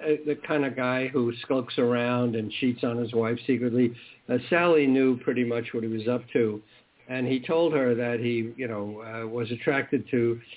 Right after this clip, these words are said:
other women. He, he did not treat her badly, um, and they actually, they remained friends throughout their lives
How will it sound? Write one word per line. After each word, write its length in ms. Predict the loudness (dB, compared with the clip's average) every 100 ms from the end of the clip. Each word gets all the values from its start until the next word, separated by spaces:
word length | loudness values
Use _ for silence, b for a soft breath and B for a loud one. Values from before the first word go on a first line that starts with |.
| -20 -6
other 180 | 0 2
women. 380 | 4 4 4 4
He, 240 | 2 2
he 120 | -2
did 180 | -2 0
not 160 | 0 0 2
treat 160 | 2
her 100 | 2
badly, 720 | 2 0 0 0 0 0 -2 b b b -6
um, 680 | -4 0 0 2 0 -2 -10 -4
and 180 | 2 4
they 120 | 4
actually, 340 | 2 0 2 2
they 140 | 2
remained 500 | 2 2 2 0 0
friends 400 | -2 0 0 -4 -6
throughout 520 | -2 0 0 0 -2 -6 _ _ _
their 120 | 0
lives 480 | 2 2 2 2